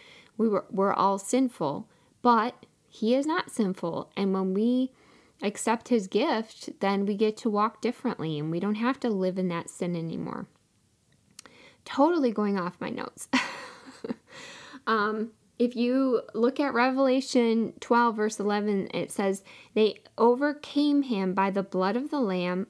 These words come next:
and by the word of their testimony." See, again, this is like, our testimonies are so <clears throat> powerful.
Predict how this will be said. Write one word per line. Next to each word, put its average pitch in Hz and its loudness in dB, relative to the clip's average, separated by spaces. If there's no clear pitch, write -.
and 190 0
by 190 2
the 180 -2
word 185 0
of 196 -8
their 185 0
testimony." 175 -6
See, 220 -2
again, 220 2
this 196 -4
is 240 -2
like, 247 -4
our 202 0
testimonies 254 -2
are 202 -2
so 196 0
<clears throat> - 4
powerful. 269 2